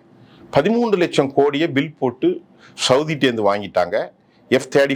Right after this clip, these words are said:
ஃபைவ் பேசப்படுது. துருக்கிக்கும் கொடுத்துருக்குறாங்க. அதே போன்று இங்கேயும் கொடுத்துடுறாங்க. யாருக்கு? இஸ்ரேலுக்கு. "இங்க பாரு, நான் தரக்கூடிய ஆயுதங்கள் எல்லாம் நீ வைத்துக்கொள், ஒருத்தரை ஒருத்தர் தாக்கக்கூடாது."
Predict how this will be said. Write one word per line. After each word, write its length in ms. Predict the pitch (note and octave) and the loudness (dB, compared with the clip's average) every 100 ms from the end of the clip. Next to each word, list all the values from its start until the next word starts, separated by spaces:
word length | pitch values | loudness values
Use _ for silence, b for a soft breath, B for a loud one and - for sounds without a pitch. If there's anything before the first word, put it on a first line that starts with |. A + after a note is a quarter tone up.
| C#3 | -4
ஃபைவ் 140 | A#2 | -4
பேசப்படுது. 680 | G2 G2+ F#2+ F2+ F2+ A#2 F#3 - b b _ - | -4 -4 -4 -4 -2 -2 -6 -12 b b _ 0
துருக்கிக்கும் 500 | G#3 A#3+ A#3 B3+ A3 | 2 2 0 0 0
கொடுத்துருக்குறாங்க. 720 | E3 B2 A2+ - F2+ F2+ E3 - _ _ _ _ _ _ - _ - - - - - - - - - | 0 -4 -4 0 -2 0 -6 -6 _ _ _ _ _ _ -20 _ -20 -20 -20 -20 -18 -12 -6 -4 2
அதே 320 | - - A3+ | 2 4 2
போன்று 520 | - G3+ G3 G#3+ C4+ - | 2 0 0 0 -4 -4
இங்கேயும் 400 | E3 G#3+ B3 A#3 | -4 0 0 -2
கொடுத்துடுறாங்க. 460 | C3 A2 E2+ D2+ - A2 | -6 -6 -6 -10 -12 0
யாருக்கு? 440 | B2+ D#3 A#2 E2+ _ _ _ _ _ - | 2 2 -2 -14 _ _ _ _ _ -4
இஸ்ரேலுக்கு. 580 | B2+ F3 E3 A#2 E2+ - _ - | 0 2 2 0 -8 -20 _ -2
"இங்க 160 | C3+ | -2
பாரு, 440 | C3 D3 F#3 G#3 _ | 2 2 2 -4 _
நான் 240 | G2+ C3+ | 0 0
தரக்கூடிய 440 | C3+ C#3+ - C3 A#2 | 2 -2 0 0 4
ஆயுதங்கள் 400 | A#2+ C3 A#2+ A#2+ | 4 2 0 0
எல்லாம் 240 | B2 D3+ | 2 0
நீ 60 | A#2 | -2
வைத்துக்கொள், 720 | G2+ G#2 A2 G#2+ G#2+ A2 - | -2 -2 -2 -4 -2 -2 -4
ஒருத்தரை 520 | B2+ D#3+ F#3+ F3+ C3+ A#2+ | 0 0 2 0 2 -2
ஒருத்தர் 420 | A#2 D3 E3+ G#2+ | -4 -6 -4 -2
தாக்கக்கூடாது." 500 | F2+ - - D2+ | -4 -4 -12 -10